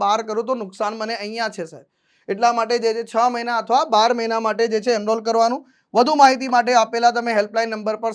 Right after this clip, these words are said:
સંપર્ક સાધી શકો છો. અને હા, કોઈ પણ કોર્સ હો, એ ક્લાસ થ્રી થી લગાવીને જી પી એસ સી સુધીના કોઈ પણ કોર્સની વાત છે. ચલો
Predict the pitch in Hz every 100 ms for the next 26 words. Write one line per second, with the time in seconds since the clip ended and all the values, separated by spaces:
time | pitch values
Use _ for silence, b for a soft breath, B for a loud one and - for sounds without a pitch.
0 | 196 190 214 220 220 220 226 233 254 254
1 | 196 240 233 - b b 269 311 320 302
2 | 269 226 214 311 392 - - 226 233 208
3 | 226 240 240 220 240 208 214 220 226 269
4 | 208 202 220 233 233 208 208 220 240 226
5 | 226 240 240 220 214 233 208 190 190 123
6 | - _ _ _ _ _ 277 294